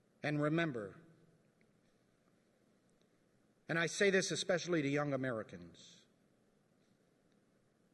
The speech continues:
there can be no progress without struggle.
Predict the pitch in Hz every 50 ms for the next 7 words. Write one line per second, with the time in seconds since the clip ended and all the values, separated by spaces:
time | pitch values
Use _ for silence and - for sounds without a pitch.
0 | _ _ _ _ _ _ _ _ _ _ _ _ _ _ _ _ - 151 165 160
1 | - - 175 160 151 151 170 170 160 156 160 165 196 202 - - - 190 175 143
2 | 123 120 123 123 120 113 - - - - - - - - _ _ _ _ _ _
3 | _ _ _ _ _ _ _ _ _ _ _ _ - 139 143 131 143 143 143 143
4 | - - - - - - _ _ _ _ _ _ _ _ _ _ _ _ - -
5 | - - - - - 143 123 98 87 82